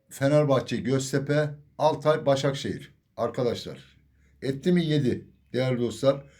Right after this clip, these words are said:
Şöyle pazara dönelim. Kasımpaşa, Adana Demir.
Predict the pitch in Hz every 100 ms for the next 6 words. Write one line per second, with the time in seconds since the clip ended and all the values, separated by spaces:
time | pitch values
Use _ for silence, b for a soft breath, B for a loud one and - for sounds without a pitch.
0 | b - 156 165 - 147 160 170 170 143
1 | 123 147 - - _ _ _ b b b
2 | b b b b b b b _ - 147
3 | 147 175 170 160 165 160 165 165 156 147
4 | 165 -